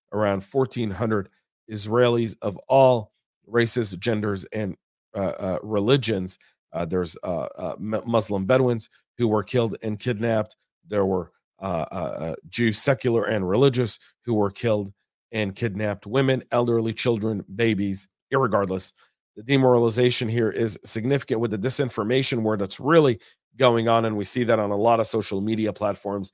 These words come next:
including Facebook, Instagram, Twitter, and so many other ones. The amount of, uh, disinformation and misinformation is absolutely unbelievable.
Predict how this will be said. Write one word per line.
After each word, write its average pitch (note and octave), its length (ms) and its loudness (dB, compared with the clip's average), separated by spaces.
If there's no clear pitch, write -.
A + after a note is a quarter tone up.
including G2 300 -6
Facebook, A2 520 0
Instagram, G#2+ 720 -4
Twitter, G#2+ 340 0
and G2+ 120 -4
so A2 160 0
many G2 220 -2
other G2+ 180 0
ones. F#2+ 280 -4
The A2+ 100 0
amount A#2 320 4
of, G2 240 -2
uh, G2+ 200 -4
disinformation A2 800 -2
and G2+ 100 -2
misinformation G2+ 680 -4
is F2 140 -8
absolutely A#2 680 0
unbelievable. F2+ 800 -4